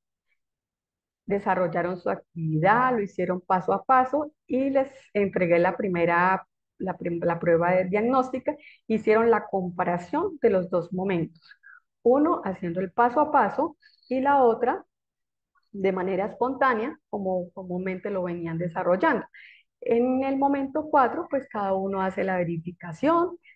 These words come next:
de cada uno de los resultados y de esta manera, a través de los grupos de aprendizaje que son efectivos, donde los estudiantes comparan sus resultados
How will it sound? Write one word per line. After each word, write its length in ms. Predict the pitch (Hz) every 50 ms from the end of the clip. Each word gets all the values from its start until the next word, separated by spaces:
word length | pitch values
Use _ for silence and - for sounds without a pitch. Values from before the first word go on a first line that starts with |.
| _ -
de 160 | - 214 208
cada 220 | - 185 180 180
uno 300 | 180 180 185 185 190 190
de 120 | 196 190 185
los 220 | 180 180 180 180
resultados 800 | - 226 240 - - 285 277 - - 277 262 226 220 233 285 294 - _ _ _ -
y 360 | 254 277 285 302 302 302 302 _ _ -
de 260 | 190 208 202 196 196
esta 220 | 190 196 - 254
manera, 460 | 240 220 208 240 233 - - - - -
a 120 | - 190 190
través 280 | 190 180 175 180 180
de 80 | 185 226
los 240 | 240 233 233 - -
grupos 300 | - 196 190 - 220 208
de 60 | 220
aprendizaje 840 | 220 220 - 185 180 180 175 165 165 160 - - 220 226 254 285 277 -
que 80 | -
son 340 | 185 - - 175 175 175 175 175
efectivos, 880 | 214 208 214 - 185 - - _ _ _ - 240 208 180 175 - - - _ - - - - - - _ _
donde 300 | - 190 202 190 180 196 185
los 200 | 190 185 180 196
estudiantes 640 | - - - 190 185 185 185 185 - 233 233 240 -
comparan 680 | - 226 196 185 170 160 - - 233 233 247 - 277 -
sus 140 | 247 233 -
resultados 800 | 202 190 - - 165 160 _ - - 208 202 196 202 233 -